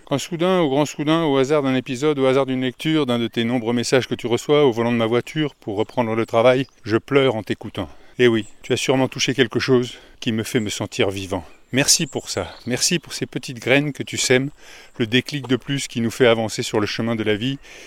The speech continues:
et qui auront des répercussions. Merci pour cette pierre que tu as ajoutée dans ma vie. Sinon, je voulais te poser quelques questions en espérant entendre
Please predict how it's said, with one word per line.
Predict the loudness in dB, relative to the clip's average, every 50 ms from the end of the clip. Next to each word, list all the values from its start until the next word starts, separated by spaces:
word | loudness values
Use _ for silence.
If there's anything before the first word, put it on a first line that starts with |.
| -18 -8 -2
et | -2 -2
qui | -2 0 2
auront | 2 2 4 2 2 2 2
des | 2 2 0
répercussions. | 2 0 -2 -2 -2 -4 -6 -6 -10 -8 -8 -8 -8 -8 -10 -12 -16 -16 -10
Merci | -8 -6 -4 -2 -2 -2
pour | -2 -2 0
cette | 2 0 0
pierre | 0 -2 0 2 2 2 2 0
que | -6 -10
tu | -4 -2 2 4
as |
ajoutée | 4 2 2 0 -2 0 0 0
dans | 0 0
ma | -2 -4
vie. | -6 -8 -12 -12 -16 -20 -20 -20 -20 -20 -20 -20 -20 -20 -20 -20 -14 -10
Sinon, | -6 -2 2 2 2
je | 4 2 2
voulais | 4 2 2
te | 2 2 -2
poser | 0 0 -2 -2 -2 -4 -4 0
quelques | 2 2 2 2 -2 -4
questions | -4 -2 -4 -2 0 0 2 2
en | 2
espérant | 0 0 -2 0 0 2 4 4 2
entendre | 2 2 0 0 2 2 0